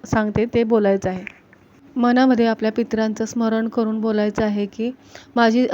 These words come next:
सगळी अडकलेली कामं होऊ द्या आणि माझी धनवृद्धी होऊ द्या. मला आशीर्वाद द्या," असं बोलायचं आहे. याच्याने तुमची अडकलेली कामे मार्गी लागतील. तुमच्या घरामध्ये जर अशांती वाटत असेल,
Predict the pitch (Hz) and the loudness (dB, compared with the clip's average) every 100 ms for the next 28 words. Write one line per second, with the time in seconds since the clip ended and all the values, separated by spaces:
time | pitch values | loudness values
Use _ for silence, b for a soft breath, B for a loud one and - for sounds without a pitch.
0 | 214 220 247 247 220 220 220 214 226 220 | -2 -2 2 2 0 -2 -2 0 0 0
1 | 220 220 214 214 214 208 214 226 226 208 | 0 -2 0 0 0 0 -2 -4 -2 -4
2 | 202 214 214 208 202 202 196 220 202 196 | -4 -4 -2 -4 -4 -8 -2 -2 -2 -4
3 | 185 165 - - _ _ _ - _ _ | -6 -8 -10 -20 _ _ _ -20 _ _
4 | _ _ _ b b b 226 240 247 226 | _ _ _ b b b 0 4 4 2
5 | 214 208 208 202 190 - 202 226 220 202 | 0 2 0 0 -2 -2 -4 0 2 2
6 | 190 202 202 196 - b b - 220 226 | 2 0 -2 -4 -10 b b -4 -2 -2
7 | 240 226 240 214 220 214 208 208 220 220 | -2 -2 -2 -4 0 0 0 -2 -2 0
8 | 220 202 208 214 202 196 202 196 - 202 | 0 0 -2 -2 -2 -4 -2 -4 -4 -8
9 | 196 208 202 226 214 202 208 202 202 208 | -6 -8 -6 -4 -4 -4 -4 -6 -4 -4
10 | 208 214 214 220 202 202 208 - | -4 -6 -4 -4 -4 -6 -10 -6